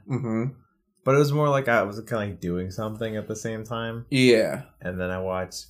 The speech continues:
Speaker 2: V H S ninety-nine. And then I kinda just, like, watched, like, YouTube videos, more or less, about, like, movies.
Speaker 1: Yeah, that's what I do too. Watch a lot of those.
Speaker 2: Yeah.
Speaker 1: Um, like, the retrospectives and stuff like that.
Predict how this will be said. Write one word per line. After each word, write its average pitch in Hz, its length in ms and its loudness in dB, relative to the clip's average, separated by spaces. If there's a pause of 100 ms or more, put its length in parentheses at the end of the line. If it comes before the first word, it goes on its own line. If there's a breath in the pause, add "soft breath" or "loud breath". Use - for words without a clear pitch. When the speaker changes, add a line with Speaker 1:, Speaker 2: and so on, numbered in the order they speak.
Speaker 2:
V 101 200 -2
H 101 120 -6
S 101 220 -4
ninety-nine. 95 760 -6 (1000)
And 98 160 -6
then 110 280 -4
I 104 60 -4
kinda 160 220 0
just, 196 160 -2
like, 139 180 2
watched, 90 760 -6
like, 90 380 -4
YouTube 92 800 -4
videos, 87 720 -4
more 90 160 -4
or 87 40 -2
less, 87 220 -2
about, 85 380 -4
like, 85 260 -6
movies. 85 640 -6
Speaker 1:
Yeah, 190 380 4
that's 202 180 4
what 254 120 2
I - 20 4
do 156 180 0
too. 208 340 -4 (240)
Watch 135 200 0
a 139 40 2
lot 90 220 0
of 78 80 -2
those. - 400 -6 (180)
Speaker 2:
Yeah. 110 60 -4
Speaker 1:
Um, - 260 -8 (240)
like, 117 260 -2
the 82 440 2
retrospectives 87 840 -6
and 85 120 -8
stuff - 240 -8
like - 140 -8
that. - 340 -2